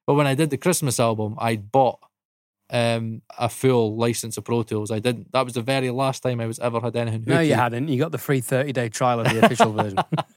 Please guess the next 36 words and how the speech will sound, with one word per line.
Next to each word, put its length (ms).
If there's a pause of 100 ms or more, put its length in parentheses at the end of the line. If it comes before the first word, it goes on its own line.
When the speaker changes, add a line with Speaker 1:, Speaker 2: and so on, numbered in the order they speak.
(160)
Speaker 2:
So 160
the 80
second 400
E 120
P 140
you 120
did 220
for 160
her, 120
was 140
that 120
your 80
first 260
paid 240
gig? 260
Speaker 1:
Yeah, 320
so 180
that 80
was 120
a 40
Christmas 440
album, 360
and 140
we 120
agreed 280
a 60
price 340
'cause 140
she 80
really 260
liked 260
the 60
sound 240
of 60
the 60
first. 380